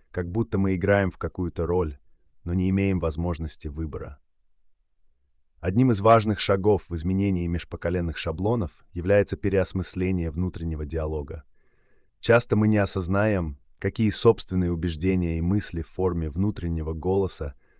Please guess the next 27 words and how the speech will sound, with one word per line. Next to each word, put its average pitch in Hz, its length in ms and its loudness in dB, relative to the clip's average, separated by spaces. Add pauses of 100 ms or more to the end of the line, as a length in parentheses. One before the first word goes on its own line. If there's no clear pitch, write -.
(120)
отражают 90 640 2
те, 113 360 -2 (120)
которые 87 420 -2
мы 85 200 -2
унаследовали. 78 880 -6 (760)
Эти 104 240 0
убеждения 95 680 4
и - 20 2
мысли 87 540 0 (140)
могут 92 300 -2
быть 87 200 -2
самоограничивающими 87 1300 0
и - 160 -6
негативными, 85 840 -2 (320)
препятствуя 92 640 0
нашему 85 440 -4
росту 82 360 -4
и - 120 -12
счастью. - 640 -10 (520)
Один 117 320 4
из 104 100 0
креативных 101 640 4
подходов 90 540 0
к - 80 -8
изменению 90 540 0
межпоколенных 85 800 -2
шаблонов — 87 720 -2